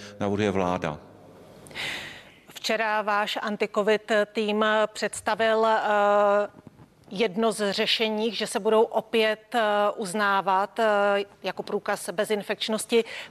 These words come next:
Speaker 2: P C R testy. Pokud tedy lidé si budou moci nechat udělat, eh, P C R test pro vstup, eh, do restaurací nebo, eh, pro přístup ke službám, necháte zachované kompenzace?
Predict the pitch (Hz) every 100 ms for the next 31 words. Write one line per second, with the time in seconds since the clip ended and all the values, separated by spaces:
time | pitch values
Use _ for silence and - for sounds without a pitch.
0 | - 214 - 269 202 - 190 - - 180
1 | - - - 240 320 - - 262 277 -
2 | - 208 226 196 175 - 208 170 214 208
3 | 214 202 202 214 220 202 - 196 208 185
4 | 196 202 220 190 - 185 - 220 202 202
5 | - 208 - - 220 190 - - 214 -
6 | 208 196 190 190 185 190 190 196 185 196
7 | - 240 226 220 208 - 226 214 208 208
8 | 208 208 208 175 202 196 196 - - 196
9 | 185 180 175 - 196 - 226 - 208 -
10 | 208 - 208 190 208 208 214 - - -
11 | - - - - 208 - 269 320 269 196
12 | 220 214 220 214 175 247 254 262 - 240